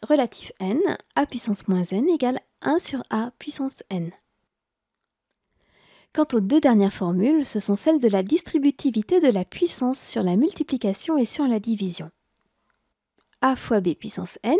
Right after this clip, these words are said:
égale a puissance n fois b puissance n.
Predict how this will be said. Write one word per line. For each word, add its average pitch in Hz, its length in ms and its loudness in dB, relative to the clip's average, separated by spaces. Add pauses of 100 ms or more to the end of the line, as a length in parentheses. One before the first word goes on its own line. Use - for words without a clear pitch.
égale 208 360 2
a 269 140 4
puissance - 480 -10
n 302 220 2
fois 269 380 -4
b 247 260 2
puissance - 460 -6
n. 185 220 -6